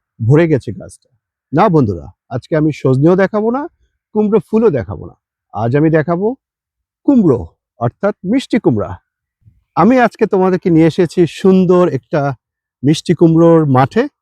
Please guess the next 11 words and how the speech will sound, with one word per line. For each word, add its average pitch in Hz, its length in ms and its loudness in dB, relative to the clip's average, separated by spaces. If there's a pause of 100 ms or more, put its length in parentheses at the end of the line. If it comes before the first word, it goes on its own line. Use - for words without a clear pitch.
এটা 135 180 0
জার্মানির, 143 580 2 (840)
আহ, 120 540 4 (360)
মিষ্টি 190 260 0
কুমড়ার 117 320 0
মাঠ। 117 260 0 (520)
দেখো 135 360 2 (760)
কি 240 140 2 (100)
পরিমাণ 147 340 2
মিষ্টি 131 320 -2
কুমড়া। 143 420 -2